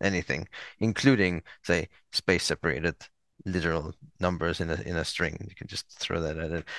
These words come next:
And I think we should include a, a link in the show notes as well to a video that I made that shows how to parse a lot of different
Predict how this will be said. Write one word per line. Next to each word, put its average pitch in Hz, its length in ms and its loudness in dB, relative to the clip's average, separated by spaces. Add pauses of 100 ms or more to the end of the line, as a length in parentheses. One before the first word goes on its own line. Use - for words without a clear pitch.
(160)
And 101 320 2
I 98 100 6
think 120 140 2
we 87 80 0
should 92 120 0
include 95 300 2
a, 85 220 4
a 90 60 0
link 87 240 0
in 85 100 -4
the 82 80 2
show 90 180 2
notes - 520 -2
as 82 100 -6
well 87 140 2
to 90 120 0
a 85 60 0
video 98 320 4
that 76 140 0
I 76 40 -4
made 78 360 -6 (180)
that 82 220 -2
shows - 280 2
how 85 140 2
to - 120 -8
parse 82 380 0
a - 20 -8
lot 110 220 6
of 92 80 2
different - 500 -4